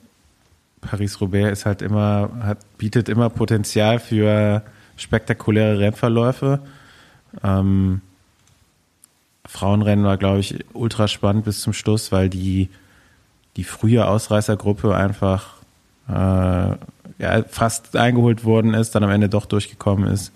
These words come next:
Ähm, und es so völlig offen war, wer eigentlich aus der Gru-,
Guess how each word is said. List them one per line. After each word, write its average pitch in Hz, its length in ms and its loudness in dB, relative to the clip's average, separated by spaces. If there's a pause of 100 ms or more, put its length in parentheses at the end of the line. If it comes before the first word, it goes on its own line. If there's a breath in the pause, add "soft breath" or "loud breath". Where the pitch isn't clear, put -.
(720 loud breath)
Ähm, 92 440 0 (320)
und 92 100 -4
es - 80 -6
so 95 80 -4
völlig 101 420 -2
offen 95 320 0
war, 92 420 2 (220)
wer 90 160 0
eigentlich 95 200 0
aus 95 100 -4
der 95 180 0
Gru-, 95 300 -2